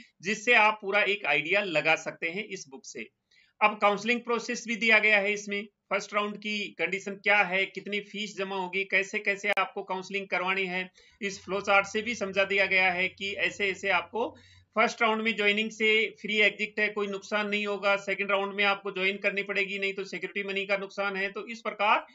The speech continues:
इसमें सारा फर्स्ट राउंड में क्या कंडीशन है, ये पॉइंट वाइज मैंने सब कुछ समझा रखा है, जो आपको कहीं नहीं मिलेगा इस बुक के अलावा। जो मैं यूजी की बुक लिखता था, वो स्टूडेंट के काफी हेल्पफुल रहती थी। इसी विचार काफी स्टूडेंट का मेरे पास में ऐसे कमेंट्स आ रहे थे,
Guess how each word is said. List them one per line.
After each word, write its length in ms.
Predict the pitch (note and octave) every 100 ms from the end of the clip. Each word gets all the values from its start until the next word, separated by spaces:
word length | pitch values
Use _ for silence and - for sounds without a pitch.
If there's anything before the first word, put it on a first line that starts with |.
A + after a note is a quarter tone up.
| _ _ -
इसमें 300 | A3 G#3+ B3
सारा 300 | A3+ G#3+ A3
फर्स्ट 320 | A3 A3+ -
राउंड 180 | A3+ G#3+
में 220 | G#3+ G#3+
क्या 260 | A3+ A#3 A3+
कंडीशन 640 | A3+ - G3+ G3+ G3+ G#3+
है, 320 | F#3+ G#3 G3
ये 100 | F#3+
पॉइंट 380 | G#3 G3 A3 A#3
वाइज 300 | G#3 F#3+ E3
मैंने 240 | F3 F3+
सब 200 | G3 D#3+
कुछ 220 | F3 G#3 -
समझा 280 | E3 E3
रखा 240 | F3 D#3 E3
है, 120 | F#3
जो 100 | F#3+
आपको 280 | F3 D3+ G3
कहीं 420 | F#3+ F3+ D3+ F#3+
नहीं 300 | E3 C#3 F3
मिलेगा 560 | F3+ C#3 C#3 D#3 F3+ - _ _ -
इस 180 | G#3 -
बुक 220 | C#3+ D#3
के 80 | -
अलावा। 600 | G3+ - C#3+ B2 G#2+ - _ _ _ _ _ _ C#3
जो 200 | B2+ D#3
मैं 100 | F3+
यूजी 340 | E3+ D#3 E3
की 120 | F#3
बुक 240 | F#3 F3 -
लिखता 280 | F#3 - F3+
था, 140 | F3+
वो 180 | F3+ F#3
स्टूडेंट 380 | - D#3+ E3+ F3+
के 120 | F#3+
काफी 400 | F#3 D3+ - G#3+
हेल्पफुल 400 | D#3 E3+ - F#3
रहती 260 | F#3 F#3+
थी। 220 | G3 A3 - - - _
इसी 260 | A#3 G#3+ B3+
विचार 320 | A3+ A3 G#3+
काफी 420 | - F#3+ F#3+ A#3
स्टूडेंट 380 | A3 A3 A3 A3+
का 140 | A3 A3
मेरे 160 | G3
पास 320 | G3 G3+ G3 G#3
में 100 | G#3+
ऐसे 260 | F#3+ F#3
कमेंट्स 460 | G#3 F3 F3+ G#3 G#3
आ 100 | F3+
रहे 140 | F#3
थे, 140 | E3